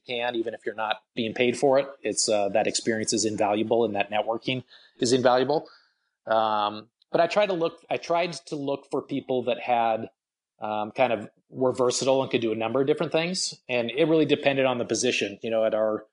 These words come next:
at the Suns, when I left, I think we had thirteen employees, and they all kinda had different roles. There was, you know, social media people, there was video producers, there was bl-, writers and bloggers, there was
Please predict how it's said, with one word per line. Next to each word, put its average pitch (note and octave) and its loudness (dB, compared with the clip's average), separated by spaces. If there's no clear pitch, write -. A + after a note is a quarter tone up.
at A2+ -2
the A#2 2
Suns, A#2+ 0
when A#2 0
I A#2 4
left, A#2 2
I G#2+ 0
think A2+ -6
we G#2+ -4
had G#2+ -2
thirteen A#2+ -4
employees, B2+ 0
and A#2+ -2
they A#2 6
all C3 4
kinda A#2+ 0
had A#2+ 2
different A#2 -4
roles. G#2+ -2
There A2 -4
was, G#2 -2
you A2 -10
know, G#2 -2
social A#2 0
media C#3+ 2
people, B2 0
there G#2 0
was G2+ -2
video C#3 4
producers, B2 0
there G2+ -4
was G2 -4
bl-, A#2+ -6
writers C#3 2
and A#2+ -14
bloggers, C3 0
there G#2 -8
was G2+ -12